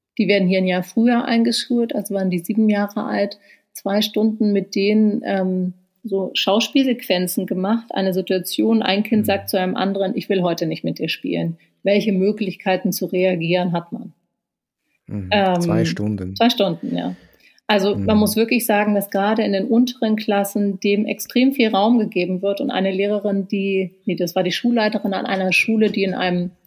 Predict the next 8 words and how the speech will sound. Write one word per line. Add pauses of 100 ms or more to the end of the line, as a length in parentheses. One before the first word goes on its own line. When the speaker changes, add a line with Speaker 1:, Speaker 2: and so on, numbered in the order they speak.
Speaker 1:
ja,
sagen
wir
mal,
sozioökonomischen
schwierigen
Gebiet
liegt,